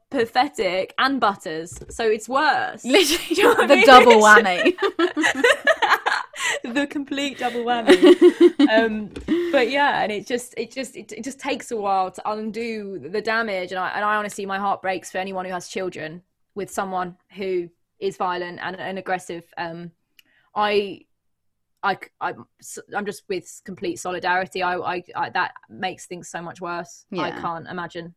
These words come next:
Speaker 1: I just
Speaker 2: Yeah.
Speaker 1: can't imagine. And, um, my heart goes out to, to anyone who's,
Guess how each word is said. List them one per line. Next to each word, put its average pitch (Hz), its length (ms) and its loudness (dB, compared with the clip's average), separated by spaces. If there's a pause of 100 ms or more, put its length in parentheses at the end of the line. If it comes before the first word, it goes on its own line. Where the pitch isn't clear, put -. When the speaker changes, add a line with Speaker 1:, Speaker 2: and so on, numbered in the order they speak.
(120)
Speaker 1:
I 185 80 -6
just 147 180 -6
Speaker 2:
Yeah. 156 60 -12
Speaker 1:
can't 151 240 -12
imagine. 170 500 -14
And, 175 280 -14 (600)
um, 170 560 -8 (1120)
my 185 140 -6
heart 185 200 -4
goes 170 160 -8
out 180 260 -6 (880)
to, 175 260 -8 (140)
to 180 200 -4
anyone 175 400 -8
who's, 175 400 -8